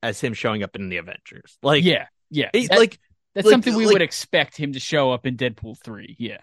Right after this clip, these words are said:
Speaker 1: Uh, like, like, oh man, I forget the actor's name. Patrick Stewart. Patrick Stewart
Speaker 2: Oh,
Speaker 1: showing
Speaker 2: yeah.
Speaker 1: up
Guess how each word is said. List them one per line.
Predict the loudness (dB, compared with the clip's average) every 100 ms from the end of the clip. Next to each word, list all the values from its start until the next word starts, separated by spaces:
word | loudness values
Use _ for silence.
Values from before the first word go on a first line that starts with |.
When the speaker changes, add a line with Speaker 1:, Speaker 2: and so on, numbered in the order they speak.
| _
Speaker 1:
Uh, | -2 2 2 2 0 0
like, | 0 0 _
like, | 0 0 _ _ _ _ _ -18 -14
oh | -12
man, | -8 -8
I | -8
forget | -10 -2
the | 0
actor's | 0 -2 -6
name. | -4
Patrick | -2 -2 -2
Stewart. | 0 0 2
Patrick | -2 -2 -4
Stewart | 0 2 2 2
Speaker 2:
Oh, |
Speaker 1:
showing | 4 4 2
Speaker 2:
yeah. | -2
Speaker 1:
up | -6